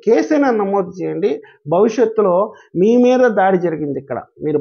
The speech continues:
బాగా గుర్తుపెట్టుకోవాల్సింది, మీకు కూడా న్యాయం జరగాలి. ప్రజలకే కాదు మీకు కూడా న్యాయం జరగాలి. దాన్ని దృష్టిలో పెట్టుకొని మీరు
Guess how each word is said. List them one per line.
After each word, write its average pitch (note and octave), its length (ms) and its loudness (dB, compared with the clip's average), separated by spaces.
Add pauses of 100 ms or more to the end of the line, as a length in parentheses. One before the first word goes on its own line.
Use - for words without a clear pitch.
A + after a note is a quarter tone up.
బాగా F#3+ 300 0
గుర్తుపెట్టుకోవాల్సింది, C#3 840 -6 (140)
మీకు G#3+ 240 0 (100)
కూడా G#3+ 240 2
న్యాయం E3 340 -6
జరగాలి. B2 340 -6 (160)
ప్రజలకే G#3+ 480 -2 (100)
కాదు G3+ 180 -2 (440)
మీకు A#3 220 0 (100)
కూడా A3+ 240 2
న్యాయం F3+ 300 -6
జరగాలి. C#3 320 -4 (140)
దాన్ని A3 280 2 (100)
దృష్టిలో G3+ 300 -4 (100)
పెట్టుకొని E3 460 -6
మీరు G3+ 160 -2